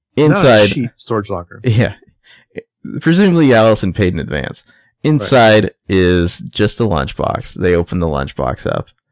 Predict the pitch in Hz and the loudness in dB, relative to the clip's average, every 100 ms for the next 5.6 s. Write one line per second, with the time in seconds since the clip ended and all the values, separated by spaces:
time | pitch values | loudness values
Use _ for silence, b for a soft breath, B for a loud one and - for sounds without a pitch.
0 | _ _ _ - 80 73 71 73 - 90 | _ _ _ -6 -4 -2 -4 -8 -8 -6
1 | 92 95 101 92 92 - 50 - - - | -6 -4 -2 -2 -4 -8 -8 -8 -10 -8
2 | 50 120 - _ _ _ _ 98 98 107 | -8 -8 -14 _ _ _ _ -18 -14 -14
3 | 117 _ 139 147 143 139 185 185 151 107 | -16 _ -6 2 4 6 4 2 2 4
4 | 95 95 - 110 110 - 143 - 160 123 | 2 0 0 -2 -2 -2 -2 -2 -2 2
5 | 98 85 87 71 80 101 | 2 2 0 0 0 -4